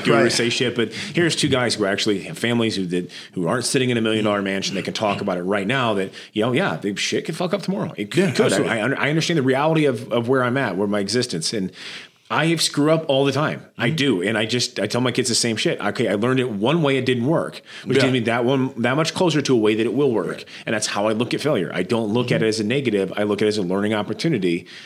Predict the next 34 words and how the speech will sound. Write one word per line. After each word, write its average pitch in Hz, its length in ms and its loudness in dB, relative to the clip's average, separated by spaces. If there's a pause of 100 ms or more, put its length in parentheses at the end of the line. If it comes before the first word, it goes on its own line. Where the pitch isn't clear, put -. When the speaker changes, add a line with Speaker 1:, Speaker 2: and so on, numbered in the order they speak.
(340)
Speaker 1:
And 104 80 -2
that's 101 140 -2
why 107 100 0
I'm 101 120 -2
always 85 200 -4
a - 60 -2
student. 87 460 0
And 92 200 -2
the 87 60 -4
thing 107 120 0
is, - 180 2
like, 104 60 0
you 104 80 0
Speaker 2:
Absolutely. 107 100 -2
Speaker 1:
know, 107 120 0
I 104 180 0
don't 120 200 0
take 131 160 0
the 120 100 2
advice 107 460 0
of 92 140 0
a 85 60 -2
seventeen-year-old 120 640 0
kid 120 180 0
that 110 80 0
works 98 240 0
for 151 200 -2
me 170 40 0
because 117 220 -2
he 120 80 0
has 107 100 0
a 104 40 -2
different 107 340 -4
aspect. - 580 -6